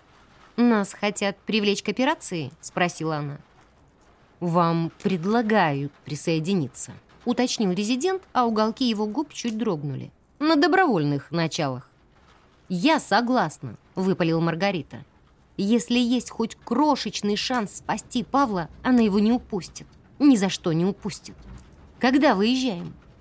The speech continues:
"Придержи коней, девушка", — осадил связной. "Твой муж — иностранный подданный. К тому же аристократ и наследник престола. Потенциальный правитель Великобритании. Нельзя вот так запросто рисковать его жизнью.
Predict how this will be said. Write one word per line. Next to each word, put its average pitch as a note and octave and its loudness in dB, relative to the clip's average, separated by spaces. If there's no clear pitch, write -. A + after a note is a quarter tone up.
"Придержи B3 2
коней, E3 0
девушка", — C3+ -4
осадил A3+ 0
связной. A#3+ -2
"Твой G3 4
муж — D#3 0
иностранный D#3 0
подданный. C#3 -4
К - -20
тому G3+ 4
же F3 -4
аристократ D#3+ -2
и A#3+ -4
наследник C#3+ -4
престола. E3 -4
Потенциальный F3 2
правитель E3+ 0
Великобритании. D#3+ -2
Нельзя A3+ 4
вот C3+ -6
так C#3+ -2
запросто G3 -2
рисковать D3+ -2
его E3 -2
жизнью. C3 -6